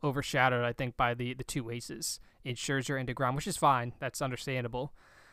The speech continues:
But that's really all I want, all I want to talk about with baseball. I want to end the podcast with nascar. Woo, yeah, nascar, left turn, woohoo. Uh, so, as I said, I like to end the podcast whenever I talk about nascar. I like to use that at the end 'cause I know that people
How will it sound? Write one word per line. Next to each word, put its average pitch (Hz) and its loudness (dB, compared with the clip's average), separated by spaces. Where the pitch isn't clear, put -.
But 214 8
that's 240 4
really 233 10
all 220 8
I - 6
want, 214 6
all 180 10
I 190 8
want 185 4
to 185 6
talk 180 8
about 180 4
with 170 2
baseball. 185 6
I 180 12
want 196 6
to - -2
end 262 4
the 214 4
podcast 214 8
with 175 0
nascar. 208 6
Woo, 320 8
yeah, 269 6
nascar, 247 4
left 233 2
turn, 233 6
woohoo. 240 2
Uh, 135 2
so, 143 4
as 135 0
I 131 0
said, 220 6
I 180 8
like 156 6
to - -4
end 160 4
the 160 2
podcast 165 6
whenever 147 4
I 139 6
talk 147 4
about 139 0
nascar. 151 4
I 123 -6
like 123 -4
to 135 -4
use 135 0
that 139 2
at 139 0
the 143 0
end 214 4
'cause 156 -2
I 143 2
know 139 2
that 131 -2
people 139 0